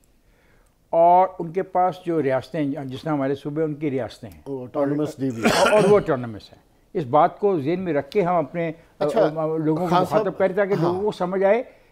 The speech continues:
Speaker 1: यानी बहुत ये माल बिकेगा अगले दिन कि तुर्की में और अमेरिका में है, वहाँ पे तरक्की हो गई है और तरक्की मिल गई है, तो ये
Speaker 2: अच्छा,
Speaker 1: बात
Speaker 2: इफ्तिखार
Speaker 1: नहीं है।
Speaker 2: साहब, अभी मैंने बुखारी साहब का आर्गुमेंट सुना, अ,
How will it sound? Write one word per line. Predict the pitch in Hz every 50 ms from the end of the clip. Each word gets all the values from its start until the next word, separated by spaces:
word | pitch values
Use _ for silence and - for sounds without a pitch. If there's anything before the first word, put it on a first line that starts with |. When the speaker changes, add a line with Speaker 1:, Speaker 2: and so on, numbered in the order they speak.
| _ -
Speaker 1:
यानी | 202 220 220
बहुत | 147 117 185 233 277 269 220
ये | 247 240
माल | 214 190 185 190
बिकेगा | 170 151 160 139 175 180 160 160 156
अगले | 151 135 143 156 147
दिन | 135 147 139 131 120 _ _ _ _ _
कि | - 175 170
तुर्की | 165 - - 196 196 185 185 202 208 190
में | 180 185 185 180 180 180 170 160 - - _ -
और | - 170
अमेरिका | 180 175 185 202 - 214 208
में | 190 190 185
है, | 170 165 170 165 165 165
वहाँ | 156 143 165 175
पे | 175 - 190
तरक्की | - - 185 185 180 - 208
हो | 214 175 175 170
गई | 156 175 170
है | 165 170 170 165 160 156 147 - - - - _ _ _ -
और | - 156 156 156 160 - - -
तरक्की | 208 190 190 196 208
मिल | 180 170 165 170
गई | 165 160 185
है, | 185 165 143
तो | - - 190
ये | 202
Speaker 2:
अच्छा, | 208 -
Speaker 1:
बात | 170 160 180 185
Speaker 2:
इफ्तिखार | 190 196 185 202
Speaker 1:
नहीं | 202 196
है। | 165
Speaker 2:
साहब, | 240 247 214 196 202 196 180 160 147 - - - _ - -
अभी | 143 139 156 165
मैंने | 170 160 165
बुखारी | 160 143 127 - 143 127 139 147
साहब | - 151 147 139
का | 143 151 131
आर्गुमेंट | 123 113 127 135 143 139 139
सुना, | - - 131 120 127
अ, | 147 170 156 120 - _ - 120 120 120 117 117 110 107